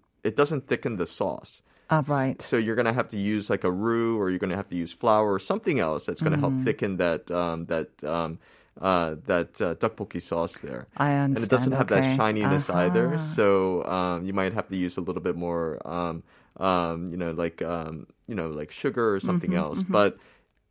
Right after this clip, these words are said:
Speaker 1: it works if you're, like, in a desert somewhere, if you're, s-,
Speaker 2: <laughs>
Speaker 1: you're really,
Speaker 2: And all
Speaker 1: you're
Speaker 2: you have are
Speaker 1: Yeah.
Speaker 2: Vietnamese rice papers and
Speaker 1: Right,
Speaker 2: all the other
Speaker 1: right.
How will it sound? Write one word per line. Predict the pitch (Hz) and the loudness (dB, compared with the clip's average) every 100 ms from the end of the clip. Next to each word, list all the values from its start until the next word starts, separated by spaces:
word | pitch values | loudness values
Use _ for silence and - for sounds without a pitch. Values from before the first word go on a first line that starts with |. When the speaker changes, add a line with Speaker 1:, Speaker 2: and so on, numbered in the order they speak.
| - | 6
Speaker 1:
it | 143 139 | 6 6
works | 131 120 147 185 202 - - - | 2 8 8 8 4 -6 -6 6
if | 135 131 131 | 8 8 4
you're, | 127 123 117 | 4 6 6
like, | 104 101 - - | 4 2 -4 -6
in | 127 | 0
a | 117 | 0
desert | 95 117 113 120 - | 2 0 2 -2 0
somewhere, | 117 104 104 101 | 0 4 4 6
if | 247 | 6
you're, | 202 | 6
s-, | - - - - | 4 6 6 8
Speaker 2:
<laughs> | 262 - | 6 8
Speaker 1:
you're | - - 147 | 8 8 6
really, | 170 175 170 160 | 8 8 10 12
Speaker 2:
And | 233 | 12
all | 277 | 12
Speaker 1:
you're | 294 262 | 10 10
Speaker 2:
you | |
have | 233 226 208 | 10 10 10
are | 196 170 | 10 10
Speaker 1:
Yeah. | 165 | 12
Speaker 2:
Vietnamese | 226 220 202 208 208 | 10 10 10 10 10
rice | 185 185 - | 10 8 6
papers | 233 185 - 180 180 180 | 8 8 10 10 10 10
and | 160 147 117 - | 10 10 8 8
Speaker 1:
Right, | |
Speaker 2:
all | - 185 | 8 10
the | 185 | 10
other | 185 | 10
Speaker 1:
right. | 175 | 10